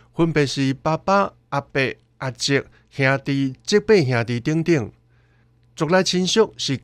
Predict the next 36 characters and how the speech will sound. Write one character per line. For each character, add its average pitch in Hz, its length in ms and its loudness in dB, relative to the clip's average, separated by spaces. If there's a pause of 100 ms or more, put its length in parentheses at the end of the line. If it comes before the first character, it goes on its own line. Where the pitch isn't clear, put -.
共 113 300 -4
宗， 185 300 -2 (180)
财 175 260 2
产 190 300 0
继 185 260 2
承 123 360 -2
甲 160 180 -4 (140)
家 127 280 0
族 147 280 -4
权 120 220 -2
利 120 240 -4 (180)
拢 147 280 0
是 113 160 -4
伫 107 180 -6
族 - 240 -6
内 117 140 0
底 139 180 0
运 107 240 -4
转， 131 280 -2 (380)
袂 123 220 0
走 185 180 2
去 175 160 0
母 175 300 -2
系 127 160 0
亲 123 240 -4
属 139 140 -2
迄 135 160 -4
边。 101 340 -6 (1080)
所 185 200 2
以 196 100 4
族 143 200 -2
内 151 120 2
亲 160 200 0
属 185 160 0
之 151 200 -4
间 175 320 -2